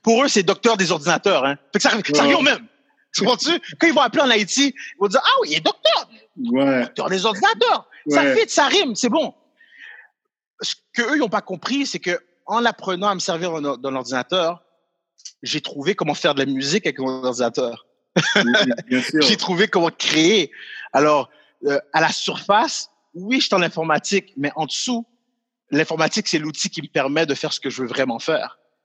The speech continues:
Speaker 1: Et c'est comme ça que j'ai, j'ai évolué. Donc, quand t'es quel-, t'as déjà une main dans la, dans la technologie, ça devient beaucoup plus simple après ça de dire, « Ah, ben, est-ce que je vais aller vers la vidéo, l'édition ?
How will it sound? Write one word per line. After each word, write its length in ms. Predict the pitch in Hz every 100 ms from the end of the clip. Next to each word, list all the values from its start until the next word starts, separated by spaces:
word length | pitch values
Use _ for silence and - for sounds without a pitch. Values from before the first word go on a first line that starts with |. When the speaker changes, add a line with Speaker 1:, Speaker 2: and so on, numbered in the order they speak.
| _ _ - -
Speaker 1:
Et 60 | 127
c'est 140 | 139
comme 180 | 127 139
ça 160 | 180 160
que 60 |
j'ai, 420 | 139 131 123 - -
j'ai 180 | 120 123
évolué. 500 | 113 127 127 170 151
Donc, 240 | 143 269 - - - _ -
quand 120 | 190
t'es 100 | 180
quel-, 240 | 180 156 _
t'as 100 | -
déjà 260 | 143 143 196
une 120 | 185
main 300 | 147 147 175
dans 140 | 151 135
la, 160 | 117
dans 140 | - 113
la 140 | 120
technologie, 760 | - - 143 131 123 143 208 - _ _ _ _ _ _ _ _ _
ça 120 | - 147
devient 200 | 143 147
beaucoup 260 | 170 208
plus 160 | 160 156
simple 340 | - 190 175
après 180 | 131 131
ça 160 | - 165
de 80 |
dire, « 220 | 123 123 135
Ah, 80 | 185
ben, 180 | 143 123
est-ce 120 | 147
que 100 | -
je 100 | 139
vais 340 | 131 131 131 - _ _
aller 180 | 123 127
vers 140 | 123
la 100 | 113
vidéo, 440 | 113 113 117 147 285 _ _ _ _ _
l'édition ? 600 | 117 123 120 - 185 220